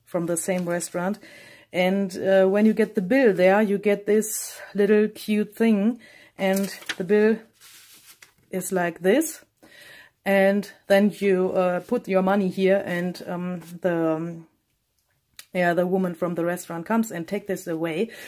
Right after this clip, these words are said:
And then <laughs> you have to run very, very fast to get this back because, uh, of course, you can't go out of the restaurant without this. Uh, yeah, and my boyfriend, um,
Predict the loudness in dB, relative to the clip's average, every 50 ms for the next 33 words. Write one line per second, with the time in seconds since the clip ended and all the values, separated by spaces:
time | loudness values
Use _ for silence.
0 | -16 -18 -18 -10 -6 -4 -4 -4 -2 0 0 0 2 2 2 2 4 4 2 2
1 | 0 -4 -2 0 0 0 0 0 -2 -2 0 -2 -2 0 4 4 6 6 6 4
2 | 2 2 0 2 4 4 6 6 4 2 0 0 2 2 4 4 2 2 -2 -6
3 | -8 -2 0 2 2 2 0 -4 -8 -16 -18 -18 -18 -18 -18 -12 -2 0 2 4
4 | 4 2 4 4 4 4 4 4 2 0 0 0 -2 -8 -2 0 0 0 0 -2
5 | -6 -12 -10 -6 -4 -4 -4 -6 -8 -12 -16 -18 -16 -6 0 2 2 2 0 -4
6 | -8 -6 -6 -4 -4 -4 -6 -6 -4 -2 -2 -2 -2 -4 -6 -6 -4 -2 -2 -2
7 | -2 -6 -8 -6 -6 -4 -4 -4 -6 -6 -4 -4 -6 -6 -8 -6 -6 -6 -4 -2
8 | -4 -4 -4 -4 -4 -6 -6 -8 -12 -14 -18 -20 -20 -20 -20 -20 -20 -20 -20 -20
9 | -20 -20 -20 _ -8 -6 -4 -2 -2 -2 -2 -2 -2 -4 -4 -4 -4 -4 -4 -2
10 | -2 -2 -2 -2 -2 -2 -2 -2 -2 -4 -6 -8 -8 -6 -4 -4 -4 -4 -6